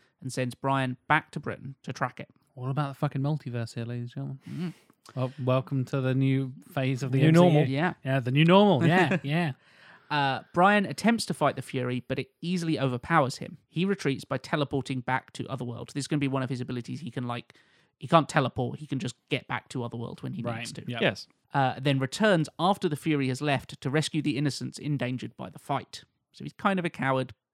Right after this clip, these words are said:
Speaker 1: but not fully a coward.
Speaker 2: Mm.
Speaker 1: N-, he's not total dick.
Speaker 3: Still a hero of sorts.
Speaker 1: Yeah. Uh, despite his mixed results, he is hailed as a hero in the press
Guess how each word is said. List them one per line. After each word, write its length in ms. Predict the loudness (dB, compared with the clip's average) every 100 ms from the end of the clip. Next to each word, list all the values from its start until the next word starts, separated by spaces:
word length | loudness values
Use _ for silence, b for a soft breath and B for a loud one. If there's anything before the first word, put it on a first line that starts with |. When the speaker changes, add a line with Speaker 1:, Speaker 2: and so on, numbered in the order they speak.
| _
Speaker 1:
but 80 | -2
not 220 | -2 -6
fully 300 | 0 0 0
a 60 | -8
coward. 320 | -12 -10 -6
Speaker 2:
Mm. 180 | -6 -6 -10
Speaker 1:
N-, 60 | -8
he's 140 | -6
not 180 | -6 -4
total 320 | -2 0 -2
dick. 320 | -6 -10 -12 _
Speaker 3:
Still 260 | -6 0
a 40 | 2
hero 320 | 2 0 -6 -10
of 120 | -10
sorts. 200 | -8 -8
Speaker 1:
Yeah. 180 | -6 -8 -10 _ _
Uh, 260 | 0 2 0
despite 420 | -4 2 2 4
his 120 | 0
mixed 320 | 0 -2 -6
results, 380 | -8 -6 -8 -6
he 100 | -6
is 100 | -2
hailed 320 | 2 2 0
as 80 | -4
a 60 | -4
hero 280 | -4 -4 -6
in 100 | -10
the 60 |
press 440 | -2 0 0 -4